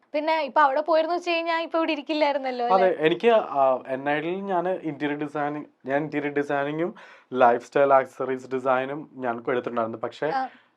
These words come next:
Speaker 2: ഈ എൻ ഐ ഡി എന്നെ ചൂസ് ചെയ്തത് ഞാൻ കുറച്ചുകൂടിയിട്ട് എൻ്റെ ഇഷ്ടം ലൈഫ് സ്റ്റൈൽ and fashion ഇൻഡസ്ട്രിയിലേക്കാണെന്ന് അവര്,
Speaker 1: ഉം.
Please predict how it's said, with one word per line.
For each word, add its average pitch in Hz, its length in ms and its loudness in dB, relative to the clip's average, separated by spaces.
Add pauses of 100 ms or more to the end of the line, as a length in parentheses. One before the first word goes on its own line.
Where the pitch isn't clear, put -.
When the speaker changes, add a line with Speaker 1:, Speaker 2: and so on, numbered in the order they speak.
(200)
Speaker 2:
ഈ 240 240 -10 (760)
എൻ 120 280 -2
ഐ 151 160 2
ഡി 190 80 -2
എന്നെ 170 240 -2
ചൂസ് 156 280 -4
ചെയ്തത് 135 560 -4 (400)
ഞാൻ 135 340 -6
കുറച്ചുകൂടിയിട്ട് 160 880 2
എൻ്റെ 147 200 4
ഇഷ്ടം 151 420 -2 (440)
ലൈഫ് 127 340 2
സ്റ്റൈൽ 131 480 0 (120)
and 127 80 -6
fashion 127 760 0
ഇൻഡസ്ട്രിയിലേക്കാണെന്ന് 117 960 -4
അവര്, 110 260 -10 (320)
Speaker 1:
ഉം. 240 200 -14